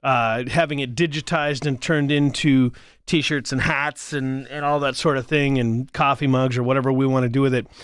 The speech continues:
Uh, so, yeah, so congratulations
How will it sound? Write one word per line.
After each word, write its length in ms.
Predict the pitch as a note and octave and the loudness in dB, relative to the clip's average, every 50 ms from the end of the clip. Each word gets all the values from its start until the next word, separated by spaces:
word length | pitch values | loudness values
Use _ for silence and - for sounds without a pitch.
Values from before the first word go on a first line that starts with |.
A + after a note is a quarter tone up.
| - - - - - _ | -20 -20 -20 -20 -6 _
Uh, 280 | - C3 A#2+ A2+ A2+ | 0 0 2 0 -2
so, 420 | A2+ - - E3+ D#3 D3 C3+ A#2+ G#2 F#2+ - _ _ _ _ _ _ _ _ _ _ _ _ _ _ _ _ _ - | -2 0 0 2 2 2 0 -2 -6 -10 -16 _ _ _ _ _ _ _ _ _ _ _ _ _ _ _ _ _ -6
yeah, 320 | E3 D3+ E3 E3 B2 A2 G#2+ | 0 2 2 2 2 0 -2
so 320 | - - - F3+ F3 D#3 | -4 -2 0 2 2 2
congratulations 1200 | B2+ - - F3 D#3+ C#3 B2 D#3+ E3 E3+ D3 D#3 E3 D#3 D#3+ D#3+ - - E3 D#3+ D3 - - | 0 -2 -2 0 0 2 2 2 2 2 2 0 0 2 2 0 0 0 0 0 0 -2 -4